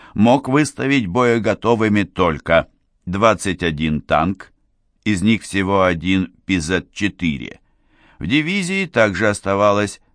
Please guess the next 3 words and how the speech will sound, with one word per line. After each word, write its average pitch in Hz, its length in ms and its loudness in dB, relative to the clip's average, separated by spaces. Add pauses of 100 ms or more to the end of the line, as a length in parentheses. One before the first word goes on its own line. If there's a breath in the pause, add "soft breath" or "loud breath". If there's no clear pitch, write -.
восемнадцать 110 760 0
сао 101 560 2 (260)
«Штурмгешütz». 113 1400 0